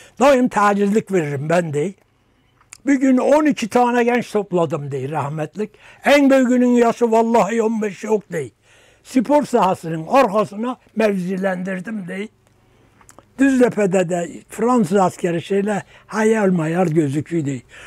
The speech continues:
"Oğlum şura bir ateş açın," dedim dey. Herhal birkaç tane vurdular ki dey, mermi yağıyor başımıza dey. "Sakın oğlum yerinizden kımıldaman, aa ben gidip size yemek getireceğim." "Getirin mi?"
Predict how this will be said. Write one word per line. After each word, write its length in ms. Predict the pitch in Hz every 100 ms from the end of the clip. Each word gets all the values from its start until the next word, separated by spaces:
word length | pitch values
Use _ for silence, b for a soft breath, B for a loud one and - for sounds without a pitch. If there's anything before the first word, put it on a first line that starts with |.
| B B
"Oğlum 360 | 254 277 254
şura 300 | - 240 240
bir 160 | 226 240
ateş 320 | 226 254 -
açın," 380 | 214 - 185 170
dedim 340 | 170 139 147
dey. 200 | 190 240 214 B B B B
Herhal 420 | 214 277 277 254
birkaç 380 | 254 247 285 -
tane 280 | 262 262 262
vurdular 640 | 247 247 226 262 330 320
ki 200 | 233 240
dey, 220 | 254 277 - b -
mermi 360 | 208 240 269
yağıyor 380 | 277 196 175 151
başımıza 680 | 170 - 170 170 165 196 156
dey. 200 | 147 - b b b -
"Sakın 380 | - 277 285
oğlum 380 | 285 262 240 214
yerinizden 520 | 202 202 202 180 214
kımıldaman, 680 | 190 196 190 190 247 269 262 b b b -
aa 240 | 214 208
ben 180 | 220 220
gidip 320 | 208 208 220
size 220 | 165 226
yemek 360 | 214 202 214 -
getireceğim." 480 | 196 - 165 156 - -
"Getirin 680 | 202 214 285 320 294 285 269
mi?" 180 | 247